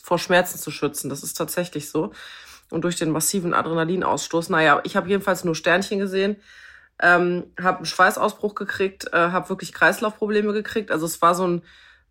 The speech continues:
äh, so eine Mischung aus, gleich sackt mir der Kreislauf weg. Äh, hab dann mein Pferd einer Kollegin vom Stall in die Hand gedrückt und hab gesagt, ich muss erst mal atmen. Ähm,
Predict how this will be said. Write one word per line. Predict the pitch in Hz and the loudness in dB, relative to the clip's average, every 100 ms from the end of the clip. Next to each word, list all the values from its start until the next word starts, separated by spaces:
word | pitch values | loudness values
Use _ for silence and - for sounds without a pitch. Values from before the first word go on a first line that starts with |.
| - | 4
äh, | 165 170 - | 6 6 4
so | 175 | 0
eine | 180 | 0
Mischung | 180 - 202 | 0 -2 -2
aus, | - 170 | 0 0
gleich | 165 170 | 0 0
sackt | 165 175 - | 2 0 0
mir | 185 | -4
der | 165 | -2
Kreislauf | - 160 175 214 208 | 2 2 4 0 0
weg. | 214 254 - _ _ - - _ _ _ _ _ _ _ - | -2 -4 -8 _ _ -20 -20 _ _ _ _ _ _ _ 4
Äh, | 240 240 | 8 8
hab | 254 | 8
dann | 254 254 | 4 4
mein | 233 | 4
Pferd | 233 269 240 | 4 6 6
einer | 220 226 233 | 6 2 2
Kollegin | 240 233 233 | 2 2 2
vom | 233 214 | -2 -4
Stall | 233 214 | 2 2
in | |
die | 208 | 2
Hand | 220 226 | 0 -2
gedrückt | 233 240 | -4 -4
und | |
hab | 214 | -4
gesagt, | 214 | -4
ich | 208 | -6
muss | 202 | -4
erst | 214 202 | -4 -4
mal | 202 | 0
atmen. | 107 160 - 277 302 - | 2 2 0 -6 -6 -2
Ähm, | 202 202 208 214 214 214 214 | 2 4 4 2 -2 -4 -6